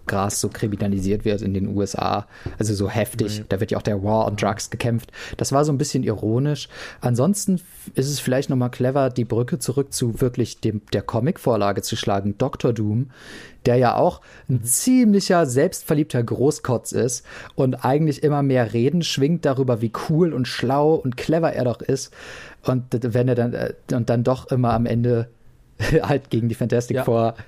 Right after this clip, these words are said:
Speaker 1: verliert oder, oder was
Speaker 2: Abstieg.
Speaker 1: auch immer.
Speaker 2: Wobei man halt auch sagen muss, dass halt zum Beispiel hier jetzt auf der Platte auch das Villain-Thema auch jetzt, finde ich, gar nicht so präsent ist.
Speaker 1: Nee.
Speaker 2: Das ist zum Beispiel auch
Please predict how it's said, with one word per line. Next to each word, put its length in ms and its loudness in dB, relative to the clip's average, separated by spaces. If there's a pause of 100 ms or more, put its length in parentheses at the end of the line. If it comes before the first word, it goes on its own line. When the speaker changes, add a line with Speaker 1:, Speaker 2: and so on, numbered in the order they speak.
(120)
Speaker 1:
verliert 640 2
oder, 380 0 (100)
oder 220 0
was 120 0
Speaker 2:
Abstieg. 100 -4
Speaker 1:
auch 40 -8
immer. 240 0
Speaker 2:
Wobei 240 4
man 220 2
halt 160 4
auch 100 -2
sagen 380 -2
muss, 240 -6
dass 260 -6
halt 200 -4
zum 120 -10
Beispiel 320 -8
hier 160 -2
jetzt 140 0
auf 100 -4
der 120 -2
Platte 420 -4
auch 120 -2
das 300 -6
Villain-Thema 840 0
auch 200 -4
jetzt, 140 -14
finde 220 -8
ich, 160 -14
gar 260 -4
nicht 180 -2
so 460 2
präsent 600 -2
ist. 360 -12 (140)
Speaker 1:
Nee. 340 0
Speaker 2:
Das 160 -8
ist 300 -6
zum 80 -8
Beispiel 320 -2
auch 180 2